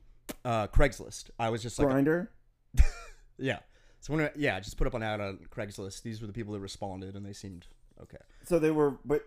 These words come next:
Speaker 2: so you knew them before this year? Like, you had lived with them the previous year?
Speaker 1: No, no.
Speaker 2: So they weren't really your friends?
Speaker 1: No, no, no. The t-, there were two friends that moved in.
Speaker 2: And you met them where?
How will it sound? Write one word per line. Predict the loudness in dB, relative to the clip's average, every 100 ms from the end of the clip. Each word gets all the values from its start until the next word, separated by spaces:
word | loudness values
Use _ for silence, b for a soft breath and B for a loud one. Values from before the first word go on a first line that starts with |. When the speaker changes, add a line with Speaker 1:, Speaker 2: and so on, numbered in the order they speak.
| -8
Speaker 2:
so | -2 -2
you | 0 0
knew | 2 2
them | 0 0
before | -2 0 0
this | 0 -4
year? | -2 -2
Like, | -2 -2
you | -2
had | -2
lived | -4
with | -4
them | -6
the | -8
previous | -8 -8 -8 -8 -6
year? | -4 -2
Speaker 1:
No, | 2 2 2 -6 -14 -10
no. | -6 -8 -10 -20 _ _ _ -6
Speaker 2:
So | 0
they | 4
weren't | 2 0
really | -2 0
your | -2
friends? | -2 -4 -6 -12 -20 -20 -8
Speaker 1:
No, | -2 2
no, |
no. | 2 0 -4
The | -10
t-, | -10 -8
there | -4 -2
were |
two | -2 -4 -4 -6
friends | -8 -6 -6 -6 -12 -12
that | -8 -8
moved | -8 -10 -10
in. | -12 -12 -16 _ -20 _ _ -20 _ -20 _ _ -20 -20 -20 -20 -20 -20 -6
Speaker 2:
And | 2 4
you |
met | 4 0 0
them | 0 0
where? | -2 -4 -8